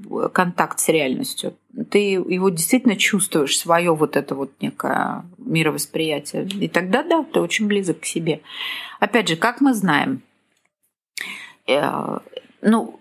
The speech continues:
эт-, есть ещё такая штука, называется «Телесный разум». Вот смотри, например, как мы можем отличить хороший текст от плохого? Ты читаешь хороший текст, у тебя мурашки.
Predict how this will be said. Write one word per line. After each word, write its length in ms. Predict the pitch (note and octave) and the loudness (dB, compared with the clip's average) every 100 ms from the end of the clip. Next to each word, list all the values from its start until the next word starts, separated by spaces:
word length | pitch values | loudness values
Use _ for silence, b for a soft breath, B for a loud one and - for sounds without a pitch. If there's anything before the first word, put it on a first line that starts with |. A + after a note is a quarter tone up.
| _ | _
эт-, 240 | - G3 G3 | 0 0 2
есть 260 | G3+ A#3 A#3 | 2 2 2
ещё 140 | A3 | 0
такая 280 | G#3 - G#3+ | 0 0 0
штука, 320 | - D#4 D4 | 0 0 2
называется 400 | G#3+ G3 G#3 G3+ | 2 2 0 -2
«Телесный 560 | G3 G3+ G3+ G#3 G#3 F#3 | 0 2 2 -2 0 2
разум». 480 | D#3+ C#3+ D#3 B2 - _ _ _ _ _ _ _ _ _ _ _ _ | 2 0 -4 -8 -12 _ _ _ _ _ _ _ _ _ _ _ _
Вот 160 | F#3 F#3+ | -2 2
смотри, 340 | A#3 A#3+ A#3 | 2 2 2
например, 280 | E3 D#3+ D3+ | 0 0 0
как 160 | A3+ C4 | 2 2
мы 100 | C4 | 2
можем 320 | A#3 A3 G3+ | 2 2 0
отличить 460 | G3+ G#3+ A3 C4 - | 2 0 0 -2 0
хороший 340 | G#3 G#3 - | 0 0 0
текст 280 | A#3+ A#3 - | -2 0 -2
от 120 | F3 | -2
плохого? 580 | - E3+ - C3 B2+ D#3 _ _ _ _ _ _ _ _ _ _ _ _ _ _ _ _ _ _ _ _ _ _ | 0 0 0 -4 -4 -8 _ _ _ _ _ _ _ _ _ _ _ _ _ _ _ _ _ _ _ _ _ _
Ты 100 | G3+ | 0
читаешь 380 | G3 - A3+ - | 0 0 0 2
хороший 420 | A3 G#3+ G#3 G3 | 2 2 2 2
текст, 280 | A#3 C#4 G3 | 2 0 0
у 20 | |
тебя 180 | D#3+ E3+ | 2 2
мурашки. 680 | F3 F#3+ D#3+ - - - | 4 4 4 2 -4 -8